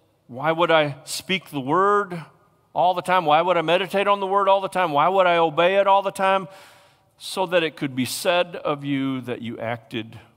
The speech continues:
wisely." Where's that maybe written again? So that we could hear him say, "Well done." You got it, didn't you?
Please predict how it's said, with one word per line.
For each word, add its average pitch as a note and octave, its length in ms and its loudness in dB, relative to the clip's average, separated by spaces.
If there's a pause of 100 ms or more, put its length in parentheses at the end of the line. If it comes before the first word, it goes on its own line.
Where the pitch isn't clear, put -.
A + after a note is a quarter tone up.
wisely." F2+ 840 -18 (1900)
Where's F#3+ 300 -6
that F#3 220 0
maybe D#3 280 0
written C#3 320 -4
again? G#2 480 -8 (1160)
So D#3+ 380 -4
that D3 180 -2
we D3 120 -4
could C3+ 180 -10
hear D3+ 240 -4
him D3+ 240 -6
say, A2+ 500 -8 (2000)
"Well B2+ 340 4
done." C3 680 2
You C3 120 -4
got C#3+ 320 6
it, C3 100 -6
didn't D3 220 -2
you? A2+ 220 -4